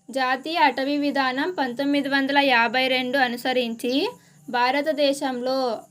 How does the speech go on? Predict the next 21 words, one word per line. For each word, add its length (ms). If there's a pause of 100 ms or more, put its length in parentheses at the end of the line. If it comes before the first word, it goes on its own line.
అడవుల 440
విస్తరణను 760
గురించి 540
వాక్యాలను 720
పరిశీలించండి. 1400 (420)
ఏ, 360 (160)
మొత్తం 560 (260)
దేశ 360
భూభాగంలో 1000 (380)
అడవుల 420
విస్తీర్ణం 640
ముప్పై 320
మూడు 280
శాతం. 640 (400)
బి, 340
మైదాన 520
ప్రాంతంలో 640
అడవుల 460
విస్తరణ 800 (200)
ఇరవై 340
శాతం. 600